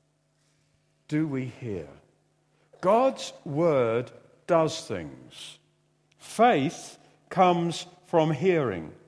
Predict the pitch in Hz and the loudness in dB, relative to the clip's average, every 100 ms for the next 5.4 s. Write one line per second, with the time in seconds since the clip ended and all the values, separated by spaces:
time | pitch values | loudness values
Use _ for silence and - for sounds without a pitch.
0 | _ _ _ _ _ - 151 156 143 147 | _ _ _ _ _ -2 2 2 0 -2
1 | 220 170 120 101 92 101 - _ _ _ | 2 2 2 -2 -6 -10 -16 _ _ _
2 | _ _ _ _ _ - 147 160 190 - | _ _ _ _ _ -2 2 2 0 0
3 | 139 98 - - 135 - 175 147 120 110 | -4 -4 -8 -6 -6 -2 2 2 2 -2
4 | - - - 156 143 139 139 135 123 - | -10 -16 -2 0 2 2 2 0 -4 -8
5 | 147 123 98 - | -4 -2 -4 -10